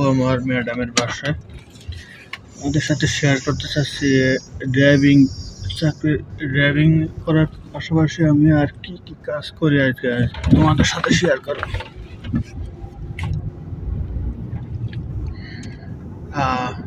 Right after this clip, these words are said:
কিছু কাজ আছে আমার বাসা, আহ, ম্যাডামের বাসার সামনে কিছু গাছপালা আছে, ওইগুলো পরিষ্কার করা, ঘাস আছে, ঘাস টাস ওঠে, ওইগুলো পরিষ্কার করা,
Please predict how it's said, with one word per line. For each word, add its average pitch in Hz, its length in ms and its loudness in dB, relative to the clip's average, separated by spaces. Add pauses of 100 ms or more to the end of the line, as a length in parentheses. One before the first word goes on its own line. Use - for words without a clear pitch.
(320)
কিছু - 260 -8
কাজ 151 220 0
আছে 143 300 -2
আমার 131 320 0 (720)
বাসা, 131 260 -2
আহ, 127 80 -2 (560)
ম্যাডামের 127 360 0
বাসার 120 380 2
সামনে 135 300 2
কিছু - 220 -6
গাছপালা 123 460 -2
আছে, 127 280 0 (1900)
ওইগুলো 123 360 0 (180)
পরিষ্কার 120 580 -2
করা, 117 240 0 (680)
ঘাস 127 320 -2 (100)
আছে, 120 220 -10 (520)
ঘাস 135 260 0
টাস 131 260 -2
ওঠে, 127 200 -2
ওইগুলো 120 320 0
পরিষ্কার 117 500 -2
করা, 113 260 0